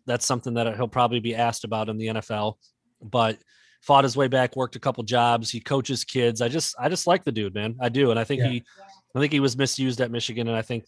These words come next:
Speaker 1: again, depending on where he goes, if he's drafted or if he makes a roster. If, put it this way, if he doesn't get drafted, I would bet money on him making the roster. I think he, I
Speaker 2: Sure.
Speaker 1: think he can
Speaker 2: Yeah.
Speaker 1: provide value in today's N F L.
Speaker 2: Yeah.
Speaker 1: Um,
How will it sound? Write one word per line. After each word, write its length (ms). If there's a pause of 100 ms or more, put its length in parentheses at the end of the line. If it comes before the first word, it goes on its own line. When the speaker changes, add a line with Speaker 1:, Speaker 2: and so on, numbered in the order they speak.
Speaker 1:
again, 360 (120)
depending 380
on 100
where 160
he 60
goes, 440 (960)
if 140
he's 200
drafted 400
or 140
if 100
he 80
makes 260
a 60
roster. 520 (680)
If, 180 (260)
put 120
it 60
this 180
way, 120
if 80
he 80
doesn't 320
get 140
drafted, 320
I 120
would 140
bet 160
money 280
on 100
him 140
making 300
the 60
roster. 480 (140)
I 80
think 160
he, 60
I 40
Speaker 2:
Sure. 220
Speaker 1:
think 180
he 120
can 120
Speaker 2:
Yeah. 60
Speaker 1:
provide 320
value 320
in 100
today's 320
N 120
F 140
L. 240 (220)
Speaker 2:
Yeah. 180 (180)
Speaker 1:
Um, 340